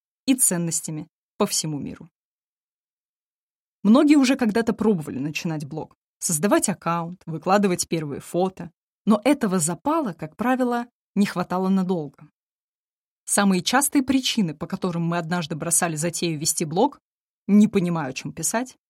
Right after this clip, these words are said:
"Нет отклика" и "Нет времени". У части начинающих сюда же подмешивается синдром самозванца,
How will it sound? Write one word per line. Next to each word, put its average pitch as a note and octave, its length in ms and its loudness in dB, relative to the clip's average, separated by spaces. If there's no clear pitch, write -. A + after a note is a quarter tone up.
"Нет E3 320 -4
отклика" A#3 560 -2
и D#4+ 60 0
"Нет G#3+ 220 4
времени". D3+ 540 -6
У G#3+ 80 -2
части D#4 300 2
начинающих C4 640 4
сюда G#3+ 280 2
же A#3 100 2
подмешивается G3 680 0
синдром F3 400 0
самозванца, E3+ 840 0